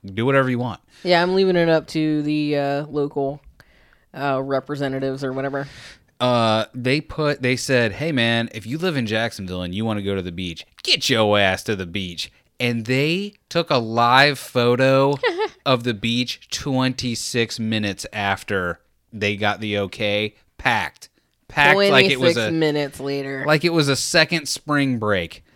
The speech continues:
Speaker 1: <laughs> Like, hey, man, I just want everyone to know this.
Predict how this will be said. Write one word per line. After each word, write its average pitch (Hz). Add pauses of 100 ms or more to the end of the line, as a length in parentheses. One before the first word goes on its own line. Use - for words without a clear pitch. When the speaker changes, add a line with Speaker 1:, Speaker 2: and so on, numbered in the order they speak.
(100)
Speaker 1:
<laughs> 311 (180)
Like, 120 (260)
hey, 190
man, 120 (300)
I 175
just 220
want 190
everyone 143
to 120
know 113
this. 120